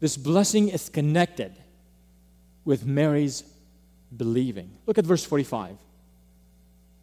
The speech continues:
"And blessed is she who believed that there would be a fulfillment of what was spoken to her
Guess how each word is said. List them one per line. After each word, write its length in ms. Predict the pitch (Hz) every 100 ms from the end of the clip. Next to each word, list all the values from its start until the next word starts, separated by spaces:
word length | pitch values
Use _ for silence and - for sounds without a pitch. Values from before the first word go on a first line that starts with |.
| _ _ _ _ _ _ _ _ _ _ _ _ _ _ _ _ _ _ _ _ _ _ - -
"And 200 | 196 160
blessed 480 | 185 247 - 262 208
is 260 | 185 -
she 240 | - 226 226
who 180 | 196
believed 840 | 165 175 170 180 226 180 123 123 - - - - - -
that 180 | 185
there 160 | 190 196
would 200 | 196 180
be 100 | 202
a 40 | 175
fulfillment 840 | 175 - 208 233 240 185 151 -
of 160 | 147 151
what 160 | 190
was 180 | 165 -
spoken 540 | - 196 214 208 143
to 140 | 139 143
her 340 | 175 175 131